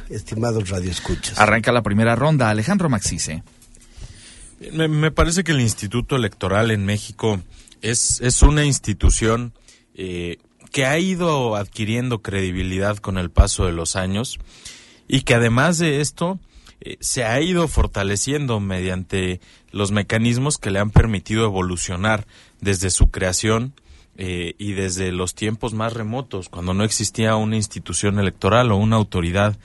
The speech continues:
Speaker 3: eh, electoral. Eh, la participación de los ciudadanos dentro de este instituto electoral nos permite hablar de una autoridad confiable, porque nosotros mismos, los ciudadanos, la ciudadanía,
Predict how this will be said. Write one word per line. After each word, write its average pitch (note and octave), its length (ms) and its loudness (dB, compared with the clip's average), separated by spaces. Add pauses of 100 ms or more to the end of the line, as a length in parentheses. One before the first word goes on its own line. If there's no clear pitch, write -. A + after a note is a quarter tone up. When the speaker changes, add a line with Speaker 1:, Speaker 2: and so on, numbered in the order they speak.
(440)
Speaker 3:
eh, F#2 340 -2
electoral. G#2+ 720 0 (520)
Eh, G2 680 -2 (280)
la B2 200 0
participación B2 760 0
de D3 80 0
los C3 180 -2
ciudadanos G#2+ 1000 -2
dentro G2 340 -4
de G2+ 140 -2
este A2+ 220 -4
instituto G2+ 840 -4 (360)
electoral F#2+ 760 0 (560)
nos G#2+ 220 0
permite C3 460 4
hablar C#3 320 2
de C#3 80 0
una C#3 200 -2
autoridad G#2+ 520 -4
confiable, A#2 560 0
porque - 360 2
nosotros C3 540 -2
mismos, A#2+ 420 -2
los F#2 200 -4
ciudadanos, G#2 880 -2 (260)
la G2+ 160 4
ciudadanía, G2 920 2